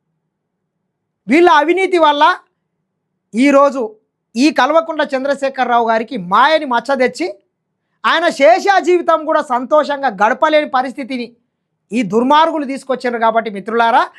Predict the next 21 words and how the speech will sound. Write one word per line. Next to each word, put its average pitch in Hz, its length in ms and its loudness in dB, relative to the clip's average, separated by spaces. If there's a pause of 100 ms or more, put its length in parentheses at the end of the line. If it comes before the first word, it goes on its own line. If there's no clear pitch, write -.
(300)
ఖచ్చితంగా 330 540 -2
వీళ్ళందరికీ 269 640 -2
బుద్ధి 196 340 -6
చెప్పాల్సిన 262 500 -2
అవసరం 233 320 -6
కూడా 233 120 -2
ఖచ్చితంగా 240 480 -4
ఉన్నది. 247 380 -2 (280)
ఏది 330 340 4
ఏమైనా 311 580 2 (1200)
పుత్రోత్సాహంపు 302 760 2
కలిగిన 285 540 0 (380)
ఏదో 269 220 2
ఒక 254 120 -4
పద్యం 247 300 0
ఉంటది, 247 360 -2 (200)
"పుత్రుడు 320 320 -2
జన్మించినప్పుడే 285 720 -2
పుట్టకు 262 360 -4
జిన్నలు" 254 300 0
అన్నట్లు 240 500 -2